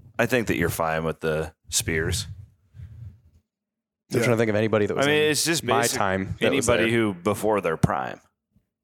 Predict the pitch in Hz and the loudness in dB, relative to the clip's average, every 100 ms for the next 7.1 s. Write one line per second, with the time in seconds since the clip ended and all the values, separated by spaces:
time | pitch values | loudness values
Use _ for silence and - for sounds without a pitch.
0 | _ _ - - 127 107 82 113 107 92 | _ _ -14 0 2 2 2 0 2 2
1 | 85 82 - 90 80 85 78 - - - | 0 0 0 0 -2 -4 -6 -10 -12 -14
2 | _ _ _ - 101 90 90 90 82 - | _ _ _ -4 0 2 0 -2 -6 -2
3 | - 64 50 - _ _ _ _ _ _ | -2 -4 -12 -18 _ _ _ _ _ _
4 | _ _ _ _ - 113 123 - 110 104 | _ _ _ _ -2 0 2 2 0 2
5 | - - 110 107 107 107 117 107 127 117 | 4 4 4 2 2 2 2 2 0 2
6 | 113 135 - - 98 131 135 135 131 135 | 2 2 0 0 2 0 0 0 0 0